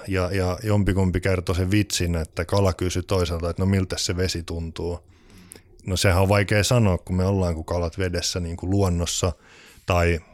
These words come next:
meidän ympäristössä, sanotaan näin. Niin mun, mulla tuli siitä mieleen, että, että tää teknologinen ympäristö on vähän niin kuin se meidän vesi. Eli me voitais kysyä toiselta, että no miltäs tää moderni teknologinen elämäntapa tuntuu? No mitä siihen osaa vastata? No tältähän se tuntuu.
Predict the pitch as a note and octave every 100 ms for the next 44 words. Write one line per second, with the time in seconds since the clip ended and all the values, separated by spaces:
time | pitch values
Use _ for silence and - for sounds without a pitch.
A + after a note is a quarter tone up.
0 | - - F2+ G#2 G#2+ F#2 F2 E2+ - E2
1 | - - E2+ E2 F2 F2 F2+ F2 - -
2 | - - - G2+ B2 C#3+ - _ _ -
3 | - - _ - _ _ _ - B2+ C#3+
4 | B2+ B2 - D#3 C3+ B2+ A2+ A2 G#2 G2+
5 | G2 - G2+ G2 A2+ A2+ D3 D3+ D#3 A2
6 | G2 F#2+ G2 G2 G#2+ G#2+ G2+ F2+ E2+ -
7 | F#2 F2+ F#2 G2+ F2+ F2+ F#2 G2 F#2 F2+
8 | F2 F#2+ F#2+ - F2+ - - - F#2 F#2
9 | F#2 G2+ F2+ - - G2 F#2 E2+ E2+ D#2+
10 | G2+ A2+ A#2 A2 - G2+ G2+ A2 G2+ F#2+
11 | F2+ F#2 G2 G2 F#2 F2 F2 F2+ F2+ E2+
12 | D#2+ E2 F2 F#2 E2 D#2+ E2 E2+ - _
13 | - - _ C#3 D3+ A2 F#2 B2 G2 F#2
14 | - E2+ E2 E2 - A#2 C3 F2+ E2+ F#2+
15 | G#2 G2 F2+ E2 E2+ F2